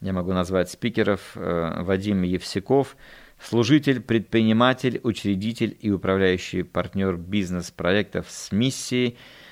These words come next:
бизнес-тренер, коуч, продюсер. Э, Игорь Ежов, служитель, предприниматель, э, бизнес-тренер,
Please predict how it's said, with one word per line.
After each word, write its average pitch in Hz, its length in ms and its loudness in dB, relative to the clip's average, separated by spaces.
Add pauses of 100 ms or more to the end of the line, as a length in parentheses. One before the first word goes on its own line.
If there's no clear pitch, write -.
(140)
бизнес-тренер, 110 1040 2
коуч, 117 480 0
продюсер. 95 720 -2 (440)
Э, 80 540 -4
Игорь 131 320 2
Ежов, 101 500 2
служитель, 110 460 -2
предприниматель, 98 840 0 (440)
э, 82 380 -2 (100)
бизнес-тренер, 104 1160 0